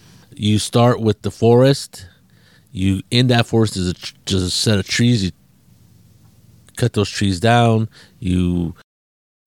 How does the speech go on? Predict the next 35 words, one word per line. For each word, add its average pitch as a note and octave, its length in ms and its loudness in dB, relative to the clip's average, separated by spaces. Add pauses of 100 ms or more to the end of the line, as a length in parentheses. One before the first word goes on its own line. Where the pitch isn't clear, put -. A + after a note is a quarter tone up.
put A#2+ 160 0
'em A2 120 2
in G#2 80 0
a G2 80 0
grinder, G#2+ 680 2
you F2 220 -10 (240)
mix G#2+ 340 -2
it G#2+ 60 4
all G#2 260 4
up, G2+ 300 0 (640)
and, F#2 560 0 (320)
and G2+ 120 0
then G2+ 180 0
the F#2+ 200 -4
A A2 140 2
I G#2+ 260 2
art G2 300 2
reconstructs - 1160 -4 (640)
from F#2 240 -2
those G#2+ 220 0
little G#2+ 360 2
bits - 320 -2
of A2+ 100 0
wood G2 480 0 (260)
a A#2 140 -6 (240)
table, F#2+ 540 0
or F2+ 180 -4
what G2 220 -2
the, F2+ 100 -4
it G#2 200 -4
thinks G2+ 200 -4
the F2+ 60 -6
table E2+ 300 -4
looks G2 280 -4
like. E2 300 -6